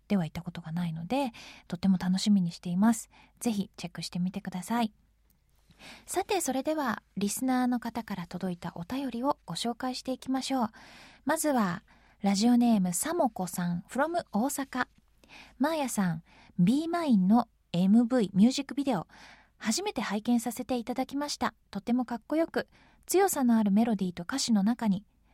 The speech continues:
ただ激しいだけではなく、切なさや曲全体の雰囲気に可愛らしさも感じられる、聞きどころ満載の曲だなと思いました。そして、パッ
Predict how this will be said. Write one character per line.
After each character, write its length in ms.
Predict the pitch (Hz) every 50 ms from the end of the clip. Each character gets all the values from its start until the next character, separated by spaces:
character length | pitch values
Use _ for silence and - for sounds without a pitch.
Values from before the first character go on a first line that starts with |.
| _ -
た 100 | - 254
だ 100 | - 226
激 280 | - - 196 190 233 233
し 180 | - - 247
い 40 | 226
だ 100 | 196 180
け 100 | - 190
で 100 | 175 170
は 100 | 160 160
な 140 | 165 185 190
く、 200 | - - - - - - - _ _
切 320 | - - 208 202 - -
な 100 | 320 339
さ 140 | 320 - 247 202
や 140 | 170 156 - _ -
曲 240 | - 214 208 269 220
全 220 | - 247 277 294
体 200 | - 320 302 302
の 80 | 302 294
雰 140 | 294 311
囲 100 | 302 285
気 100 | - 220
に 100 | 202 190
可 220 | 180 - - 220 247
愛 160 | 285 370 392
ら 100 | 403 415
し 40 | -
さ 160 | - - 302
も 100 | 330 359
感 240 | - - 226 214 202
じ 120 | 190 196 196
ら 100 | 196 185
れ 140 | - 185
る、 180 | 170 185 - - _ - - - - _
聞 140 | - - -
き 100 | - 277
ど 140 | 247 277 269
こ 120 | - 269
ろ 120 | 269 269 254
満 220 | 220 220 226 233
載 220 | 233 - 247 233 226
の 120 | 226 226
曲 240 | - 226 214 - 214
だ 120 | 226 220
な 200 | 220 254 294 311
と 140 | - - 214 -
思 200 | 190 175 180 185
い 60 | 190
ま 140 | 190 202 202
し 80 | -
た。 140 | - - - _ _ _ _ _ _ _ _ _ -
そ 140 | - - 233
し 80 | 220 -
て、 220 | - 262 233 - - - - - _ _
パ 100 | - 233
ッ 60 | 226